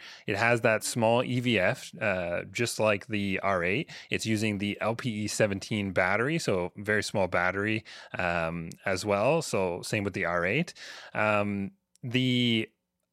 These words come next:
I think this is made to be like that automatic camera that they've, that they kinda thought the M fifty, maybe that was gonna be an interchangeable lens camera. Maybe we'll expand that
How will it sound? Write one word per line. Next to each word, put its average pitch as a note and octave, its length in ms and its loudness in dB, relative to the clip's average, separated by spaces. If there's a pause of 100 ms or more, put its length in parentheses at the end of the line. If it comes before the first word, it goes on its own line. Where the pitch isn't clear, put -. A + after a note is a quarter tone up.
I D3+ 80 0
think - 240 2
this - 160 0
is F3+ 160 2
made C3 420 2
to C3 80 -2
be A#2 200 4
like G#2 240 4
that G2 260 0
automatic G#2+ 760 0
camera F#2+ 680 0
that F#2+ 240 2 (160)
they've, G2 500 2 (300)
that D3+ 260 -4
they D3 140 2
kinda F#3 240 0
thought C3 400 0
the F#2+ 560 4
M A#2+ 160 0
fifty, A2+ 600 0 (260)
maybe A#2+ 300 2
that B2 140 4
was A#2 140 -2
gonna A2 160 0
be A2 140 -2
an G#2 80 0
interchangeable G2 640 -2
lens G#2 240 0
camera. B2+ 340 2
Maybe G#2 280 0
we'll G2+ 200 2
expand G#2 460 0
that F2+ 160 0